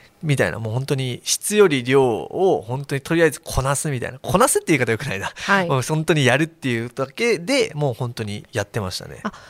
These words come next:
Speaker 2: でも確かに、その、もちろん質もね、
Speaker 1: はい。
Speaker 2: 量も両方高められたら、それは素晴らしいと思うんだけれども、
Speaker 1: はい。
Speaker 2: まずはとにかく質より量、量をこなすっていうのもね、
Speaker 1: はい。
Speaker 2: 私はありだと思いますよ。
Speaker 1: まあ、実際にその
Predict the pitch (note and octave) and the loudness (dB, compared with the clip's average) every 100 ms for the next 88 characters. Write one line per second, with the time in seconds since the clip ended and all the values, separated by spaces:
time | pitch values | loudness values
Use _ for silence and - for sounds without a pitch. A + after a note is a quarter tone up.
0 | - F#4+ D4+ G#4 - - G#3+ G3 F#3+ F#3+ | 2 4 6 4 4 2 0 4 2 2
1 | G3+ B3 - A3+ - - A#4 A#4 B4+ C#5 | 2 2 4 4 4 6 8 8 8 6
2 | B3 E4 F4+ F#3+ G#3 F4 - G#4+ G3+ - | 6 8 8 8 8 8 6 4 2 -2
3 | F#4+ B4 B4 G#4+ D#3 D3+ G#4 A#4 - A3+ | 4 6 6 4 2 0 2 2 4 6
4 | C4+ E4 - D4+ - F#3 A3 B3+ F#3 C#3 | 6 6 2 2 4 4 8 6 6 4
5 | E3 F3 G3 A3 G#3 - - - A4 C#5+ | 4 2 6 8 8 4 -10 4 4 8
6 | A4+ A#3 C4+ C#4+ G3+ E3 - - - C#4+ | 6 6 4 2 2 0 -2 -6 -2 -2
7 | _ _ _ - C4+ C#4+ F3+ E3 B3 D#3+ | _ _ _ 2 6 8 8 8 8 6
8 | - B3+ D4+ E4 D#4+ C#4 A#3 G#3 A3+ - | 0 -8 0 4 4 6 4 4 0 -2
9 | - G#3+ G#3 G3 F3+ F4+ A4 C5 A3+ C#4+ | 2 4 6 4 4 4 8 8 8 6
10 | G#3+ D3+ D#3+ F3+ A3 - A2+ F#2+ - - | 4 4 4 6 6 2 -2 -8 -12 -20
11 | - _ - B3 A#3 - C4 C4 B3+ A#3+ | -20 _ 0 0 2 2 4 2 0 -2
12 | A3+ G#3+ G#3 G3+ G3 F#3+ - | 0 0 0 0 0 0 -4